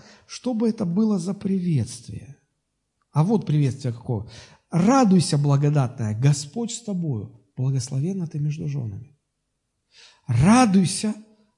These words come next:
какая? Благодатная. С тобою Господь. Ты благословенна между, ты лучше остальных. Ты благословенна между женами.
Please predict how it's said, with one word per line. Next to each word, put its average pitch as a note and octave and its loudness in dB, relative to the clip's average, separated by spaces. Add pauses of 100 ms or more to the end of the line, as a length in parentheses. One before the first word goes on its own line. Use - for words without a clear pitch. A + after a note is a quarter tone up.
(480)
какая? C#3 -4
Благодатная. B2+ 0 (1600)
С - -10
тобою D#3 4
Господь. D3 0 (480)
Ты G#3 10
благословенна F3+ 2
между, D3+ -2
ты D3 0
лучше D3 0
остальных. A#2 -4
Ты D3 0
благословенна E3+ -2 (320)
между C3+ -2
женами. B2+ -6